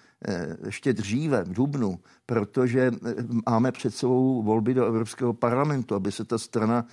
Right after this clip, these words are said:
stačila jaksi uspořádat znovu, jo. Takže to je, ono to je všecko s-,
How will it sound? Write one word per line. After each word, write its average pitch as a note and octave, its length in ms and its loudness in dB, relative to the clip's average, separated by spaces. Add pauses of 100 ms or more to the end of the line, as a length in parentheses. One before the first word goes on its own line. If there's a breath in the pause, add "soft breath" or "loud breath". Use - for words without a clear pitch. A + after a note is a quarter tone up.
(140 loud breath)
stačila A#2+ 680 0 (200 soft breath)
jaksi A2 380 -2
uspořádat G#2+ 760 0
znovu, E2 400 -8
jo. G#2+ 220 -4 (500 loud breath)
Takže A2 220 -4
to C3 140 0
je, C3+ 140 4
ono B2 180 2
to C3+ 140 -4
je D3 60 0
všecko C#3 520 -6
s-, - 140 -16